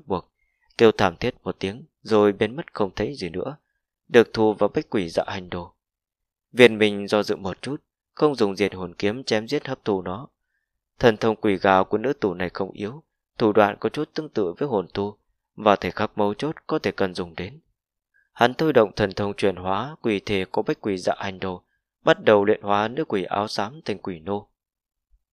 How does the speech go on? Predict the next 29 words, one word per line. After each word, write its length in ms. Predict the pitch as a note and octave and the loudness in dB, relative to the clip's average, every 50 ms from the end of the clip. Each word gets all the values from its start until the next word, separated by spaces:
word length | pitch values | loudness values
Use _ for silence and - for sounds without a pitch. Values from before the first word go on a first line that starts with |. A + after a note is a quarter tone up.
| _ _ _ _ _ _ _ _ _ _ _ _ | _ _ _ _ _ _ _ _ _ _ _ _
Chương 200 | - - B2 A2+ | 4 4 4 8
ba 140 | G#2+ A2+ A2+ | 10 8 8
trăm 240 | G#2+ - A#2 A2 G#2+ | 8 6 2 2 4
bảy 160 | G#2+ G2+ F2+ | 2 0 0
mươi. 340 | F2 F2+ G#2 G#2+ G#2+ G#2 - _ _ _ _ _ _ _ _ _ _ _ _ _ - | 0 0 0 0 0 -2 -8 _ _ _ _ _ _ _ _ _ _ _ _ _ 6
Ân 300 | C3 C3 A#2+ A#2+ A#2+ A#2 | 6 6 6 4 0 2
Đô 200 | C3 B2+ B2+ B2 | 2 2 2 0
Thành. 200 | - G2+ F2+ D#2+ D2+ _ _ _ _ _ _ _ _ _ _ _ _ _ _ _ _ _ _ _ _ _ _ _ _ _ _ _ _ _ _ _ _ _ _ - | -4 -8 -8 -8 -12 _ _ _ _ _ _ _ _ _ _ _ _ _ _ _ _ _ _ _ _ _ _ _ _ _ _ _ _ _ _ _ _ _ _ -6
À, 260 | - C3 C3 B2+ _ _ _ _ _ _ _ _ _ | -4 -4 -4 -6 _ _ _ _ _ _ _ _ _
đầu 160 | - C3 B2 | 4 4 4
quỷ 200 | - - A#2 G#2+ | 6 4 0 0
vật 220 | F#2+ A2+ - - | 2 0 -2 -2
kia 140 | - D3+ D3+ | -2 -4 -4
đâu? 240 | C#3+ C#3+ C3+ C#3 - _ _ _ _ | -2 -4 -6 -6 -8 _ _ _ _
Bị 140 | - C#3 C3+ | 2 2 2
người 200 | B2+ C3 C3+ C3 | 4 4 2 4
đánh 200 | B2 C3 C#3 D#3+ | 2 0 -2 0
lui 160 | E3+ F3+ F3 | -2 -2 -2
rồi 200 | D#3 C3 G#2+ G2+ | 0 0 0 2
à? 180 | G2+ F#2+ F#2+ - _ _ _ _ _ _ _ _ _ _ _ _ _ _ | 0 0 -4 -8 _ _ _ _ _ _ _ _ _ _ _ _ _ _
Nhan 240 | - A#2+ A#2+ A#2 A2+ | 4 6 6 6 8
Tư 160 | - B2 A#2 | 6 2 2
Tịnh 280 | - - A2 G2+ G#2 B2+ | 4 2 0 0 0 -4
lúc 180 | D#3+ - - | -4 -4 -2
này 200 | A2 G2 G2 G2 | -4 -2 -2 -2
mới 100 | G#2 B2+ | -2 -4
khôi 200 | - - D3 C#3+ | -6 -4 -6 -4
phục 220 | - - G2+ - - | -2 -4 -6 -4 -2
lại, 240 | G2 F#2+ F#2 - | -2 -2 -2 -4